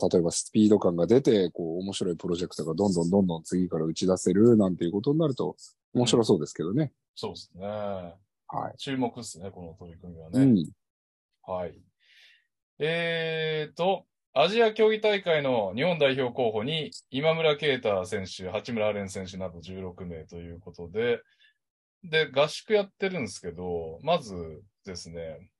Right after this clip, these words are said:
Speaker 2: アジア競技大会っていうのが、ワールドカップの後にある大会ですね。
Speaker 1: うん。
Speaker 2: に、えー、安藤修斗、斉藤匠、今村佳太、熊谷航、マシュー・アキノ、寺島亮、細川和樹、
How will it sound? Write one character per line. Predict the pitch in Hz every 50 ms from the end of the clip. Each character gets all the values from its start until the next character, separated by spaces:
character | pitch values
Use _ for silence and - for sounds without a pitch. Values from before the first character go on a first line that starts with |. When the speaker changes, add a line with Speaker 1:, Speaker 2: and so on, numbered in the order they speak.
| _ _ -
Speaker 2:
ア | 113 123 135
ジ | 170 190
ア | 190 180
競 | 185 190 180 175
技 | 175 175
大 | 180 175 156 135
会 | - 107 98
っ |
て | 90 92 95
い |
う | 92
の | 92 92
が、 | 98 120 131 131 135 127 - _ _ _ _ _ _ _ -
ワ | - 139 156 175 185 190 190 190 190 190 190 190 190 190 190
ー | 190
ル | 185 180 180
ド | 185 180 180
カ | 180 185 175
ッ | 175 - _
プ | - -
の | 92 104 160
後 | 247 254 - 330 233
に | - 90
あ | 87 80
る | 78 -
大 | - 85 78 78
会 | - 80
で | 78 78
す | - 87
ね。 | 101 139 180 196 - _ _ _ _ _ _ _ _ _ _ -
Speaker 1:
う | 123
ん。 | 120 98 76 -
Speaker 2:
に、 | - 180 196 196 175 - _ _ -
え | 117 117 113 107 101 98 95 92 92 92 90 -
ー、 | -
安 | 190 214 160
藤 | 127 107
修 | - - 98 92
斗、 | - 90 -
斉 | - - - - 139 165
藤 | - - 143 123 110
匠、 | - 110 - 101 98 95 92
今 | 92 117 156
村 | 160 151 143 131
佳 | 131 - 127
太、 | 107 - 92 90
熊 | - 113 135 135
谷 | 117 101 92 90
航、 | - 131 117 98 87 - _ _ _ _ _ _ _ _ _ _ -
マ | 120 151 151
シ | 156 - 123
ュ | 104
ー・ | 92
ア | 90 92
キ | - 104
ノ、 | 98 92 90 - _ _ _
寺 | - 117 131 143
島 | 139 139 127 120 117
亮、 | 113 104 90 80 - - _ _
細 | - 120 135 151
川 | - 139 113 98 92
和 | - 101
樹、 | 87 - _ _ - - _